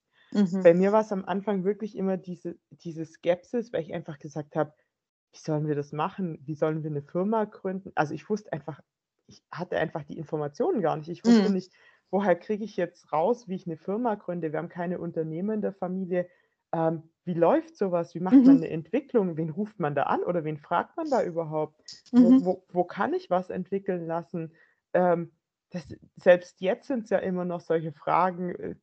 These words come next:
Speaker 2: die immer mal wieder auftauchen, wo du dir denkst so: „Hm, wo kriege ich denn diese Informationen eigentlich her?“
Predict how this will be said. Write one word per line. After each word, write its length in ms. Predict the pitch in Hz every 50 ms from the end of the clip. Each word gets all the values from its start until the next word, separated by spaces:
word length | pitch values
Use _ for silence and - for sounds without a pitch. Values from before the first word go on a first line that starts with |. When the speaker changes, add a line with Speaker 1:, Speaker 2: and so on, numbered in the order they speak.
| _ _
Speaker 2:
die 100 | 196 196
immer 200 | 196 190 202 196
mal 220 | 190 180 170 165 170
wieder 240 | 175 180 - -
auftauchen, 640 | - 180 185 - - - 233 226 214 208 196 185 156
wo 60 | 175
du 140 | 147 170 165
dir 120 | 170 160
denkst 280 | 151 160 156 156 151 -
so: 180 | _ 156 147 147 _ _ _ _ _ _ _ _
„Hm, 240 | 190 190 175 151 - _ _ _ _ _ _ _
wo 100 | - 165
kriege 260 | 165 - - 208 185
ich 120 | 156 - _
denn 160 | 165 160 156
diese 240 | 151 180 156 - 160
Informationen 840 | - 160 170 156 - 165 160 156 151 147 147 _ - 180 180 180 175
eigentlich 480 | - 160 151 147 147 143 135 139 _ -
her?“ 400 | 190 220 240 220 175 147 143